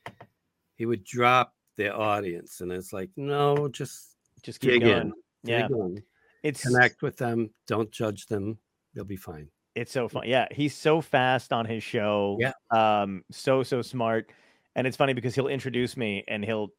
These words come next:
Speaker 2: you know, he's very complimentary when he does
Speaker 1: Yeah.
Speaker 2: it. Obviously, I'm a guest on his show. But each time he does it, he's like, you know, "One of the smartest guys out there." But, and I wanna be like, "Just tone it down."
Speaker 1: Yeah.
Speaker 2: <laughs> Because I feel like I'm an idiot on his show nine times out of ten.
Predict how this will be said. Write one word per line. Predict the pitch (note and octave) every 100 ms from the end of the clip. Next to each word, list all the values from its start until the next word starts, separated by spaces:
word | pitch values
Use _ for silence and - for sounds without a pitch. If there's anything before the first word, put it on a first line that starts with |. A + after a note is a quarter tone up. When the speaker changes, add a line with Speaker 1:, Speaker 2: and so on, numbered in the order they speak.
| _ _
Speaker 2:
you | C3
know, | G#2+ F2+
he's | A#2 A2+
very | D#3+
complimentary | A#2+ A2+ F2+ F#2+ F2 F2
when | E2
he | E2
does | D#2+ D#2+
Speaker 1:
Yeah. |
Speaker 2:
it. | E2+
Obviously, | E2+ F2 G2 F#2
I'm | F#2
a |
guest | F2 G2 F#2+
on | F#2
his | F2
show. | - F#2+ - - - _
But | A#2
each | B2+ C3+ -
time | C#3 A#2
he | G#2+
does | A2 G#2
it, | D#2+
he's | F2+ F2+
like, | F2 E2 -
you | -
know, | G2+ F2+
"One | G#2+ A2+
of |
the | A2
smartest | C#3 C3+ B2+ -
guys | B2+ A#2+
out | B2
there." | B2
But, | A#2+ A#2+
and | A#2+
I | B2+
wanna | C3+ C3
be |
like, | C3+ B2
"Just | A2+ G3 F3+ -
tone | - D3 C#3+
it | C3 F2+
down." | F#2 D2+ D2 C#2+ _ - -
Speaker 1:
Yeah. | B2 - -
Speaker 2:
<laughs> | E3 - C4 - B3+
Because | F3+ F3+ F3
I | E3+ E3
feel | D3+ G3+
like | F#3+
I'm | F3 D#3+
an | D3+
idiot | D#3 D#3+ C#3+ A#2 G#2 _ _ _
on | D3+ C#3
his | C#3 C3
show | - C#3+ B2+
nine | B2 A#2+
times | B2 B2 A#2+
out | A#2+ G#2+
of |
ten. | - G#2+ A2+